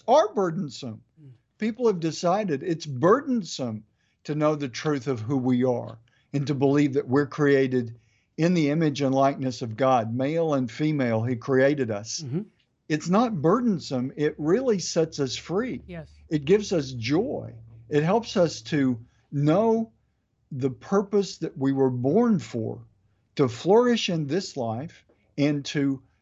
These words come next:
Speaker 1: know God in eternity. Um, so really, this paragraph captures the true meaning of being Catholic.
Speaker 2: Yes.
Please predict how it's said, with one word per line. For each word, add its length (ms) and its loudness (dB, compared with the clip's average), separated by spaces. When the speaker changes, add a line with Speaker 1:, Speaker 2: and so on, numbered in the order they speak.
Speaker 1:
know 380 4
God 560 0
in 160 0
eternity. 680 -2
Um, 480 2
so 480 0
really, 380 2
this 320 -4
paragraph 640 0
captures 880 -6
the 100 -8
true 320 -4
meaning 580 -2
of 240 -2
being 360 2
Catholic. 680 -4
Speaker 2:
Yes. 360 -6